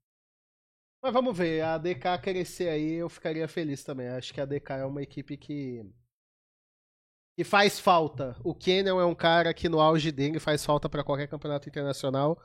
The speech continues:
E ele, no auge dele, é um crime ele não estar entre os quatro que vão pro Mundial, mas isso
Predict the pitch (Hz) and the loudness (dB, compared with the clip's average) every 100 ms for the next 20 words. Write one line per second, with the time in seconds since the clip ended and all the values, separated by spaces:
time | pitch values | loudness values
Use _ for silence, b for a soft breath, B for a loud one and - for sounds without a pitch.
0 | b b b _ _ _ 135 139 139 135 | b b b _ _ _ -2 0 2 2
1 | 135 143 151 170 175 170 165 156 160 156 | 2 4 6 6 6 6 6 8 6 2
2 | 143 135 143 156 165 165 - 151 156 160 | -2 -2 -2 -2 0 -2 0 0 4 4
3 | 170 _ 170 180 - 175 180 190 180 175 | 2 _ -2 -2 2 4 4 2 2 4
4 | 170 170 165 - 151 147 151 151 - 151 | 4 4 2 0 0 0 -4 -8 -6 -4
5 | 143 - 139 143 151 139 156 175 160 160 | -4 -6 -10 -10 -8 -4 0 2 0 -2
6 | 170 | -4